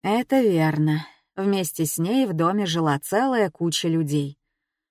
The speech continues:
От этой мысли мне тут же полегчало. «Всего пара минут», — сказал я себе.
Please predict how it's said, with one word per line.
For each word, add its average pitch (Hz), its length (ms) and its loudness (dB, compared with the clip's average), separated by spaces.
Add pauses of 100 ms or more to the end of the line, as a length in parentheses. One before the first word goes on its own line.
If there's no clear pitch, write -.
(100)
От - 180 -2
этой 220 260 0
мысли 214 340 0
мне 175 220 0
тут 254 260 -2
же 226 180 -2
полегчало. 156 800 -4 (680)
«Всего 285 400 4
пара 262 420 4
минут», — 220 420 0
сказал 156 460 0
я 147 200 0
себе. 143 420 -6